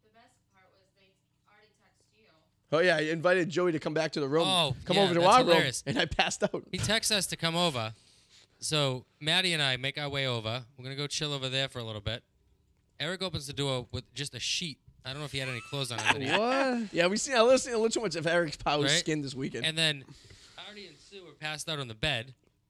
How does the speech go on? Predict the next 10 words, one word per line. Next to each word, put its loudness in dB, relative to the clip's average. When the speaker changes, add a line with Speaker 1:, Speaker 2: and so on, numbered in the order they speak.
Speaker 3:
And -4
me -6
and -8
Maddie -10
just -16
looking -16
at -10
each -12
other -8
like, -8